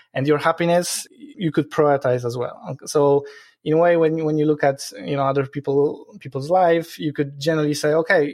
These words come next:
you just don't make the decision to make happiness or free time or time with your daughter or, you know, generally less stress as your priority." You, you're kind of choosing that, uh, yourself. Now, I'm not saying that, mm,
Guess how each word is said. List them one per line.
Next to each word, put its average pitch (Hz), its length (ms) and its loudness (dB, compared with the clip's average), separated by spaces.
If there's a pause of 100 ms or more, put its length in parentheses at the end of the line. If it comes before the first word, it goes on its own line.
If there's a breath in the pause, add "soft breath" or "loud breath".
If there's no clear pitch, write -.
you 160 140 -6
just 147 200 -6
don't 139 500 0 (400)
make 135 260 -4
the 135 80 -14
decision 151 640 0
to - 140 -8
make 135 280 -2 (500)
happiness 160 580 -2
or 127 160 0
free 147 260 -2
time 165 420 2
or 131 100 0
time 135 240 -6
with 135 140 -6
your 156 160 -2
daughter 170 520 4
or, 135 260 2 (360 loud breath)
you 147 80 -4
know, 135 120 0
generally 139 560 0 (340 soft breath)
less 135 300 2
stress - 680 0
as 151 200 2
your 190 100 -2
priority." 208 520 0
You, 151 160 -2
you're 156 240 -2
kind 160 220 0
of 151 140 0 (120)
choosing 165 400 0
that, 135 300 2 (640 loud breath)
uh, 123 120 -6
yourself. 127 640 -2 (280 loud breath)
Now, 135 80 2
I'm 143 80 4
not 175 160 4
saying 180 300 2
that, 160 120 4 (300)
mm, 147 260 -8